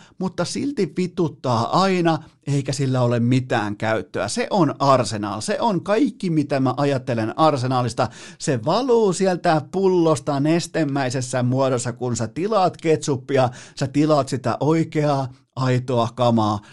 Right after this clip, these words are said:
niin sä saat vittu Arsenalin. Ja sit kun ne voittaa jotain pilipali höpö höpö kappeja,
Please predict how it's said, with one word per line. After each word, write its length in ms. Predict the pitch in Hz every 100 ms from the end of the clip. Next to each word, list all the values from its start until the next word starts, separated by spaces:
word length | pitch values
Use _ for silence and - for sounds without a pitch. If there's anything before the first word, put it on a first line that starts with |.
| -
niin 100 | 117
sä 100 | 117
saat 360 | 135 127 - -
vittu 360 | 127 - 135
Arsenalin. 960 | 131 - 233 208 131 - 104 - 104 104 - - -
Ja 80 |
sit 240 | 127 160 -
kun 160 | 165
ne 140 | 139 123
voittaa 460 | 135 131 127 127
jotain 480 | 117 117 120 110 107
pilipali 680 | - 208 233 202 - 180 175
höpö 400 | 151 160 160 156
höpö 340 | 135 127 131 120
kappeja, 760 | 135 135 123 - 127 117 113